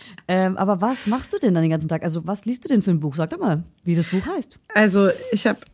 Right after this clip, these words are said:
Speaker 2: äh, das Buch, ich, ich tue mich am Anfang eines Urlaubes immer schwer,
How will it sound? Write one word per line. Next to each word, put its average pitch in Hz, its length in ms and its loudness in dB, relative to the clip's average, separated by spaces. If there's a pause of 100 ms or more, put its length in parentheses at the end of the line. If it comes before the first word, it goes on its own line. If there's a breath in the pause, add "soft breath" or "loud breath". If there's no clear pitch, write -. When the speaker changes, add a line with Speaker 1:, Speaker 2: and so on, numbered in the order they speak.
(140)
Speaker 2:
äh, 196 200 4
das 208 160 0
Buch, 262 260 2
ich, - 260 -4
ich 202 140 -4
tue 262 100 4
mich 269 220 4
am 196 80 -2
Anfang 214 380 2
eines 190 260 0
Urlaubes 220 460 2
immer 180 180 -4
schwer, 190 560 0